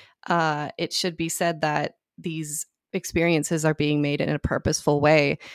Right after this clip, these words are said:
that takes advantage of psychology and the way that the human mind works, the way that humans behave. There's a lot of research that goes into creating these experiences. It's not accidental that it's extremely addictive. It's, uh,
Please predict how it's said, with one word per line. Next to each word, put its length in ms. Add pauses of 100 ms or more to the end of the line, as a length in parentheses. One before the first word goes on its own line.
(160)
that 160
takes 260
advantage 540
of 160
psychology 920 (460)
and 260
the 60
way 280
that 340
the 60
human 640
mind 360
works, 320
the 100
way 100
that 180
humans 380
behave. 560
There's 220
a 80
lot 180
of 80
research 540
that 160
goes 260
into 300
creating 420
these 220
experiences. 760
It's 160
not 280
accidental 760 (400)
that 460
it's 480
extremely 640
addictive. 680
It's, 380
uh, 320